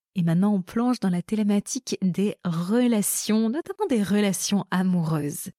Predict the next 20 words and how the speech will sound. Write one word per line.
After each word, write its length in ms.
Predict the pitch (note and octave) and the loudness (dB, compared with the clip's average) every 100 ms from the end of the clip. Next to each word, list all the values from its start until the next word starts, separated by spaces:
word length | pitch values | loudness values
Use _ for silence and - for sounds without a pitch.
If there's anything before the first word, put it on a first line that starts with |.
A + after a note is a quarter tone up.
| _ - | _ -10
It's 240 | B3+ - | -6 -4
a 40 | |
biggie. 600 | F#3+ E3 F3 - - - - _ _ _ | -4 -2 -4 -4 -12 -14 -18 _ _ _
Donc, 400 | F#3 G3 A3 E3+ | -6 -2 -2 -6
j'ai 600 | F3+ G#3+ B3 C4 B3+ B3 | -6 0 2 4 2 2
une 140 | F#3 F3+ | 0 0
femme 320 | G#3+ A3+ A3 | 2 2 0
qui 180 | - F3+ | 0 0
me 520 | E3+ E3+ E3 E3 E3+ - | 2 2 2 0 -2 -2
pose 180 | C4 | -2
la 120 | G3+ E3+ | -2 -8
question, « 760 | D#3 - - A3 A3+ A3 A3+ _ _ _ | -10 -10 -2 2 4 2 -2 _ _ _
Comment 340 | - C#4 C#4+ D#4 | 0 2 2 2
gères-tu 680 | A#3 G#3 G#3 - - A3 - - | 0 -2 -4 -6 0 0 -2 -4
la 280 | F3 E3+ | -2 -2
fin 440 | D#3+ - - G3+ G#3 - | -4 -6 -2 -2 -2 -6
de 140 | E3+ | -8
tes 200 | D#3+ E3 | -2 -2
relations 680 | E3 F#3 F#3 F3 - F3 E3+ - | 0 0 0 -2 -4 -2 -4 -2
amoureuses 800 | E3+ E3+ D#3+ D#3 A#2 - - | 0 2 0 -2 -4 -6 -6